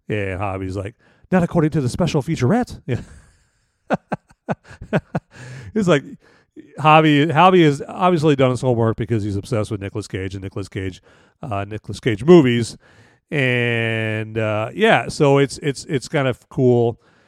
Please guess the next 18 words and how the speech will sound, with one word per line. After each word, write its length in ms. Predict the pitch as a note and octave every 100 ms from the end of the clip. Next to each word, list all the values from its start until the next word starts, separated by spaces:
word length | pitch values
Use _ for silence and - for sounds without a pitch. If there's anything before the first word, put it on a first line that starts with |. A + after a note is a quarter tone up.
| _ _ _
uh, 280 | C3+ A#2 A2
to 140 | G#2 G#2
see 360 | - A#2 A2+
how 280 | G#2 G2+ G2+
Nicolas 300 | G#2+ A2 G2+
Cage 300 | - G#2 G2
is, 200 | G#2 G2
is 160 | D#3 B2
adored, 600 | A#2 C3+ B2 B2 B2 A2+
you 80 |
know, 140 | A2 G#2+
by, 220 | G#2+ G#2+
by 160 | G#2+ G#2+
fans, 600 | - G#2 G#2 G#2 G#2 - _ _ _ _ _
uh, 240 | G#2+ G#2 B2+
in 140 | B2
this 160 | A2 A2+
movie. 340 | G#2+ G#2 G#2